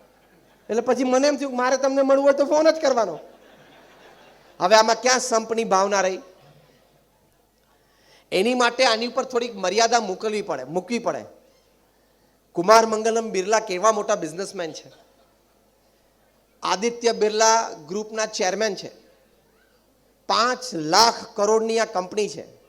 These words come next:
It is a sold to software five lakh crores.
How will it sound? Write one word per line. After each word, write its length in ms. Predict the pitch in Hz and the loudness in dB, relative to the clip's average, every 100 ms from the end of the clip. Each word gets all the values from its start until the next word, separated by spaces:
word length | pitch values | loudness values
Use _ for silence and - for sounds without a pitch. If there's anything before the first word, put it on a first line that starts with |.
| _ - | _ -14
It 100 | 180 | -10
is 180 | 190 | -4
a 160 | 208 226 - - - | -2 -4 -8 -18 -8
sold 200 | 202 220 | -2 -2
to 140 | 220 233 | -2 -8
software 540 | 226 208 196 226 220 - | -6 -6 -6 -4 -6 -6
five 200 | 196 220 | -4 -2
lakh 320 | 208 220 - | -2 -2 -2
crores. 260 | 214 220 | -2 0